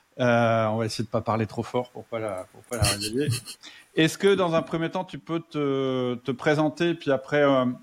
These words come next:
on parla-, on parlera de ta vision du management. Et, et, et moi, en fait, l'angle vraiment qui me paraît, euh,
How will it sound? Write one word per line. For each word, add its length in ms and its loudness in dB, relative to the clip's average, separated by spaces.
on 80 -2
parla-, 420 0
on 120 -4
parlera 300 2
de 60 -12
ta 100 -2
vision 320 -4
du 100 -4
management. 640 -4
Et, 360 4
et, 500 -2
et 20 0
moi, 220 6
en 60 4
fait, 340 -4
l'angle 460 2
vraiment 360 0
qui 160 -6
me 60 -4
paraît, 360 2
euh, 220 -2